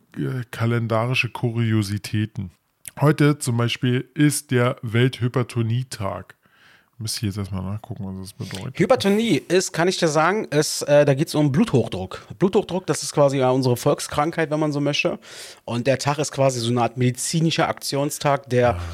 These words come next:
Speaker 2: darauf hinweisen soll und Leute, achtet auf euch und Bluthochdruck muss bekämpft werden.
Speaker 1: Hast du Bluthochdruck?
Speaker 2: Nein.
Speaker 1: Da, da hast du ein Glück. Bist super.
Speaker 2: Ja, ich, äh, bin ja auch, äh, kein ganz normaler Typ.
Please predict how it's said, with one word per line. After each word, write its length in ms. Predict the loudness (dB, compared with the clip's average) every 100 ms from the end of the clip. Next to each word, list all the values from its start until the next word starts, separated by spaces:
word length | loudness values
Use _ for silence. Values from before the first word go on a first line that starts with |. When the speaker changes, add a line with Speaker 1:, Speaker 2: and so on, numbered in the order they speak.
| -12
Speaker 2:
darauf 380 | 0 4 6 6
hinweisen 460 | 6 6 6 4 0
soll 260 | 2 2
und 200 | 2 -2
Leute, 260 | -2 0 0
achtet 260 | -2 -4 -4
auf 160 | -4
euch 260 | -4 -6 -6
und 140 | -8
Bluthochdruck 560 | -8 -6 -4 -2 -2 -2
muss 140 | -6
bekämpft 360 | -6 -12 -14 -14
werden. 200 | -16 _ _ _ _ _ -20 -20 _ _
Speaker 1:
Hast 300 | -4 -2 2
du 220 | 4 4
Bluthochdruck? 680 | 4 4 6 4 2 -4 -4
Speaker 2:
Nein. 240 | -6 -6 -10 _ _ _ _ _ _ _ _ _ -6
Speaker 1:
Da, 420 | 0 2 4 2 0 -4 -10 -16 -16 -16 -14 -10
da 120 | -6
hast 240 | -6 -2
du 120 | 0
ein 160 | 0 0
Glück. 260 | -4 -10 -14 -6
Bist 180 | -6 -2
super. 320 | -6 -6 -10 _ _ -4
Speaker 2:
Ja, 200 | -2 -2
ich, 280 | -4 -8 -6
äh, 220 | -6 -6 -4
bin 200 | -2 0
ja 100 | 0
auch, 180 | 0 -2
äh, 160 | -2 -2
kein 220 | -2 -2
ganz 240 | -2 -4
normaler 440 | -4 -4 -2 -4 -6
Typ. 460 | -12 -14 -14 -16